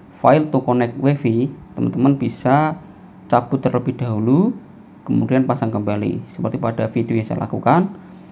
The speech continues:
Saya tiga kali gagal ya. Setelah itu saya coba cabut,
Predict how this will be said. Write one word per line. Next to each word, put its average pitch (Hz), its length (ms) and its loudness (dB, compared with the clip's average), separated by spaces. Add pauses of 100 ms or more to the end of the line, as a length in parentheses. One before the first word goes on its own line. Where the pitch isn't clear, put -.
(260)
Saya 165 160 4
tiga 139 220 2
kali 131 240 4
gagal 139 580 2 (640)
ya. 127 240 0 (400)
Setelah 123 180 0
itu 143 220 2
saya 131 240 0
coba 131 480 0
cabut, 143 480 0